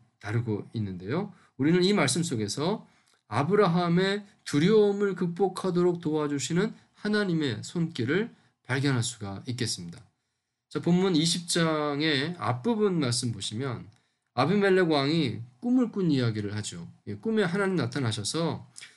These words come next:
"너는 죽을 것이다." 이렇게 경고하십니다. 왜냐하면 "너는 남편 있는 여자를 데려왔기 때문이다."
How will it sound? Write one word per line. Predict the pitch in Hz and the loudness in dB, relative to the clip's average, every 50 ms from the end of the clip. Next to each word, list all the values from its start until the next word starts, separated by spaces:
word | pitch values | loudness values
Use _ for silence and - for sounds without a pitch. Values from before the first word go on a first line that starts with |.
| _ _ | _ _
"너는 | - 117 123 135 156 175 190 180 | -2 2 2 4 4 4 2 2
죽을 | 170 - 143 165 214 214 | 0 -2 0 0 0 0
것이다." | 214 214 185 - - 139 127 127 120 117 - - - _ - | 2 0 0 0 0 -2 -4 -4 -4 -6 -6 -10 -14 _ -6
이렇게 | 180 185 175 190 175 165 175 - - - - _ _ - | -4 0 2 2 2 2 2 0 -4 -10 -18 _ _ -6
경고하십니다. | - 170 202 208 196 175 135 123 123 104 90 85 - - - _ _ _ | 0 0 2 2 2 2 0 0 -2 -6 -8 -12 -14 -18 -20 _ _ _
왜냐하면 | 147 170 196 214 202 190 202 214 185 135 117 120 - - - _ _ _ _ _ | 2 4 4 4 4 4 4 2 2 0 -2 -6 -12 -20 -20 _ _ _ _ _
"너는 | - 147 165 185 196 202 | 2 4 4 4 4 4
남편 | 180 135 135 151 - - 226 240 | 2 2 0 0 -2 0 0 2
있는 | 240 233 226 226 202 | 2 2 2 2 2
여자를 | 165 143 143 143 143 131 | 2 4 4 2 2 0
데려왔기 | - 123 117 117 113 113 127 117 | 0 0 0 0 0 -2 -6 -6
때문이다." | 123 135 127 117 104 92 85 92 90 85 82 | -6 -4 -4 -4 -4 -6 -8 -14 -16 -18 -20